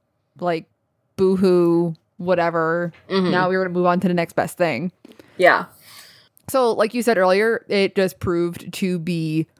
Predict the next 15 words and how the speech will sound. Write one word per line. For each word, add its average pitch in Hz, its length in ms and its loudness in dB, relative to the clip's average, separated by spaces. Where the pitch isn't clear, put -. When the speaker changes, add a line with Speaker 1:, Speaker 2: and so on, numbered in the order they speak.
Speaker 1:
too 370 240 2
weird, 277 560 0
too 302 240 0
inaccessible, 180 1040 0
and 190 360 2
just 202 340 0
not 226 560 0
fun 277 380 0
to 285 140 -2
make. 185 440 -6
It 226 100 6
Speaker 2:
Mm-hmm. 208 100 2
Speaker 1:
doesn't 214 380 0
sound 226 560 -2
like 175 480 0